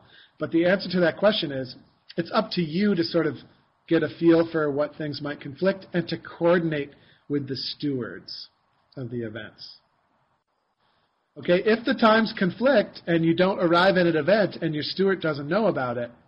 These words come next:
then, uh, you could get disqualified. So that's why, you know, if you're playing all three events, get there nice and early, evaluate things,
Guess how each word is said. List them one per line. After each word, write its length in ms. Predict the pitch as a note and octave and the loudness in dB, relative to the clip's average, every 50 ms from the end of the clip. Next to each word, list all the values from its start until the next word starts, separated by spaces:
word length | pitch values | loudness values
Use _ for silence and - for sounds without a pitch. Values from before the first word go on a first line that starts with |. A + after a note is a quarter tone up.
| _ _ _ _ _ _ _ _ _ _ _ _ _ _ _ _ - | _ _ _ _ _ _ _ _ _ _ _ _ _ _ _ _ -2
then, 320 | C#3 D#3+ D#3 D3+ D3+ D3 - | 2 4 4 4 2 0 -4
uh, 200 | D3+ C#3+ C#3 C#3+ C#3+ | -4 -4 -4 -2 0
you 140 | D#3 E3+ | 0 0
could 220 | E3 - F#3+ E3+ D3 | 2 2 2 2 4
get 140 | E3+ D3+ B2+ | 2 0 0
disqualified. 680 | C#3+ B2+ - - D#3+ D#3 D#3 D3 - - A#2+ A2+ G#2+ - | -4 -8 -6 -2 0 2 2 2 0 -6 -10 -10 -10 -10
So 100 | - D#3+ | -8 0
that's 240 | D3+ F3 F#3+ F3+ - | 0 2 2 2 0
why, 320 | F3+ F3+ E3+ E3 E3 D#3+ D#3+ - - - _ _ _ _ _ - | 0 2 2 4 2 2 0 -6 -14 -20 _ _ _ _ _ -8
you 100 | D3+ C#3+ | -6 -4
know, 180 | D3 C#3 C#3+ | -4 -4 -4
if 140 | - F3 E3+ | -4 -2 0
you're 100 | F3 E3 | 0 0
playing 280 | E3+ F#3+ F#3+ F#3+ F#3+ - | 0 2 0 0 0 2
all 240 | F#3+ F3 F3+ F3+ F3+ | 2 2 2 2 2
three 200 | F#3 F#3+ F#3 F#3+ | 2 2 2 2
events, 440 | F3 E3 D#3+ D#3 D#3 D#3 - - - _ _ _ _ _ _ - | 4 2 2 2 0 -4 -12 -20 -20 _ _ _ _ _ _ 0
get 140 | E3+ E3+ | 0 2
there 160 | E3+ F3 D#3+ D#3 | 2 2 0 2
nice 300 | D3 D3+ E3+ E3+ E3+ F#3+ | 2 2 2 0 0 -2
and 100 | E3+ E3 | -2 0
early, 420 | D#3+ D#3+ D#3+ D#3+ E3 D#3+ D3+ D#3 - - _ _ _ _ _ - | 0 2 2 2 2 0 -2 -6 -14 -20 _ _ _ _ _ -8
evaluate 760 | D3+ C#3 D3+ D3+ D#3 D#3 E3 E3 D#3+ D#3+ D#3+ D#3+ E3+ E3 - | -4 0 0 2 4 6 6 6 6 6 4 2 0 -2 -2
things, 520 | - E3 D#3 D#3 D3+ D3 D3 C#3+ - - | -4 -4 -4 -4 -6 -8 -10 -12 -14 -18